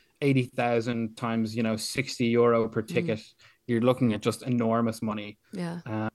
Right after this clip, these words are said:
Speaker 1: so even if, if Katie were to get a percentage of it, she'd be doing very well.
Speaker 2: Well, yeah, I'm ju-, I, the, the whole reason that I asked is because I was just thinking, would you not want to just have a lie down?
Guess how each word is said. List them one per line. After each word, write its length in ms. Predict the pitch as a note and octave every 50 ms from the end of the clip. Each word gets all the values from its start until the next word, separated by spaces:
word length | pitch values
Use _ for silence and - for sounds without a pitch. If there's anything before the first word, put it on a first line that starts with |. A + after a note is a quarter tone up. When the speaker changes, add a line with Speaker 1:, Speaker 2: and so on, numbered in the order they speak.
| _ _ _ _ _ - - - - -
Speaker 1:
so 380 | - A#2+ A2+ A2+ A2+ A2 A2 A2
even 300 | - C3+ C3 A#2+ B2 A#2+
if, 80 | A2 A#2
if 220 | - - B2 -
Katie 240 | - C3 A#2+ A#2+ A#2
were 120 | A2+ A#2
to 80 | A2+ A#2+
get 120 | A#2 A#2 A2+
a 60 | A#2
percentage 460 | - B2 A#2+ C#3+ C3+ C3+ C3 C3 B2
of 120 | B2+ A#2+ A2+
it, 100 | A2 -
she'd 140 | - A#2+
be 60 | A2 A2
doing 240 | A#2 A#2 A2+ A2+
very 160 | A2 A2 A2 G#2+
well. 260 | - A#2 A#2 A#2 - -
Speaker 2:
Well, 80 | - G#3+
yeah, 160 | A3 A3 F3+
I'm 140 | D#3+ D#3+ F#3
ju-, 100 | F#3 -
I, 120 | - E3 E3+ -
the, 280 | - D#3 E3 - - G#3 - F#3+
the 140 | F#3+ G3+ G3
whole 380 | G3 G3+ G3 A3+ A3 A3+ B3+ C4+
reason 320 | A#3+ G3 G3 G3+ F3+ F#3 F3+
that 100 | E3+ D#3+
I 100 | D#3 C#3+
asked 540 | F#2+ D3 D#3+ D3+ D3+ D3+ - - - - -
is 160 | - D#3+ D#3
because 280 | D#3 E3 D#3 E3+ D#3+ D3+
I 100 | D#3+ D#3
was 140 | D#3+ D#3+ -
just 120 | E3 E3
thinking, 380 | - F3 E3 E3 E3+ E3 E3 - -
would 260 | - F#3 F#3+ - -
you 40 | G3+
not 200 | G#3+ A3 A#3+ -
want 180 | F#3+ F#3 E3+
to 100 | - -
just 220 | - - - - -
have 160 | - E3+ E3
a 40 | F3+
lie 200 | F3+ F3 E3+ F3+
down? 460 | F3 - D#3+ D#3 B2+ D#3+ F3+ F#3